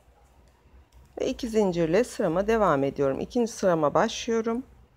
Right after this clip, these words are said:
İkinci sırada ilik çalışmasını da yapacağız aynı zamanda.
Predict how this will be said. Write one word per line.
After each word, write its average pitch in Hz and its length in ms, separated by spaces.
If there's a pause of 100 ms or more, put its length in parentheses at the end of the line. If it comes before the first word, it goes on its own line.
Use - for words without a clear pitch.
(3750)
İkinci 302 380
sırada 285 320
ilik 269 340
çalışmasını 262 640
da 196 60
yapacağız 160 560
aynı 147 280
zamanda. 151 680